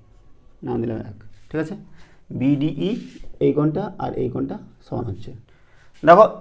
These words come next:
এবিসিডিটা আমাদের বৃত্তস্থ চতুর্ভুজ, ঠিক একই রকমভাবে আমাদের এসিডিই এটাও বৃত্তস্থ চতুর্ভুজ হবে। যেহেতু ইডিটা হচ্ছে জে, তার মানে ইটা ওই বৃত্তর উপরে অবস্থিত,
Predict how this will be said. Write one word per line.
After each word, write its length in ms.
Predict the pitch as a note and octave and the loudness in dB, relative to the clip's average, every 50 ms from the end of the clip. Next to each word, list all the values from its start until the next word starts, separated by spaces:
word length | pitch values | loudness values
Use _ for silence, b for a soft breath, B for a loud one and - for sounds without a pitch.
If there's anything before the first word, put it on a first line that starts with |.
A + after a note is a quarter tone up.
| - - F3+ F#3 | 4 8 10 10
এবিসিডিটা 680 | G3+ A3 G3+ A#3 B3 A#3 G#3+ - A#3 A3 G#3+ G#3 G3+ A#3 A3 | 10 10 8 6 4 4 4 2 0 0 4 8 10 10 10
আমাদের 240 | G#3+ G#3+ G#3+ G#3+ A3 G3 | 10 10 8 8 6 4
বৃত্তস্থ 280 | F#3+ G3 F3 G3+ F#3+ G3 G#3+ G3 | 2 0 -2 -2 -2 -2 -2 -2
চতুর্ভুজ, 360 | G#3 F#3 G3+ G3 G3+ G#3+ G#3+ - - - - - - - | -2 -2 -2 0 0 -2 -2 -2 -8 -18 -20 -20 -2 0
ঠিক 120 | A3 A3 G#3 G3+ | 2 6 8 8
একই 140 | F3+ D#3+ G3 G3 | 8 8 4 2
রকমভাবে 340 | G3+ F#3+ G3 F#3+ F3+ G3 G3 F#3 | 2 0 2 4 6 6 8 6
আমাদের 200 | F#3 F#3+ G3 F#3 F3 B B B B B - - F3 F#3 | 6 4 4 2 0 B B B B B 6 10 12 12
এসিডিই 1000 | G3 G#3 G#3 F#3+ G3 - - G#3 G#3 G#3+ G#3 E3+ C#3+ C#3 F3+ F#3 F#3 F#3 F#3+ F3+ F3+ F3 F3+ D3+ | 12 12 12 10 8 4 0 0 2 2 2 2 2 4 4 4 2 2 2 2 2 2 2 2
এটাও 180 | D3 E3+ F3+ F3 | 4 4 4 4
বৃত্তস্থ 260 | F#3 F#3 G3 F#3 F#3 G3 F3+ | 4 4 2 2 2 0 -2
চতুর্ভুজ 320 | F#3 F3 F3 E3+ F3 F3 F3 F3+ | -2 -2 -4 -4 -4 -2 -2 -2
হবে। 120 | E3+ F#3 G#3+ - - - - B2+ A#2+ | -2 -4 -6 -8 -12 -12 -8 0 2
যেহেতু 280 | D3 D#3+ F3 D#3+ E3+ F3+ F#3 B B B B B - - E3+ | 4 4 4 4 2 0 -2 B B B B B -4 0 2
ইডিটা 280 | F3+ F3 E3+ E3 G3+ G3 F#3+ | 4 4 4 6 6 6 6
হচ্ছে 160 | F#3 F#3 F#3 D#3+ C3+ | 4 2 0 2 4
জে, 100 | D3+ C#3 G#2+ G2 | 4 4 4 4
তার 100 | D3+ D3 D3 | 2 2 2
মানে 100 | D3 - - E3 | 2 2 0 -2
ইটা 200 | E3 D#3 F#3 F#3+ G3+ G#3 - - - - | 0 4 6 6 6 6 4 -2 -8 -4
ওই 60 | C#3+ D3+ C#3 | 0 4 6
বৃত্তর 320 | D#3+ E3+ E3 G#3 G3+ F#3 | 6 6 8 6 4 4
উপরে 140 | F3 G3 G3 F#3+ | 4 4 4 4
অবস্থিত, 240 | F#3+ F3 D3 F3+ F3 | 4 2 0 -2 -4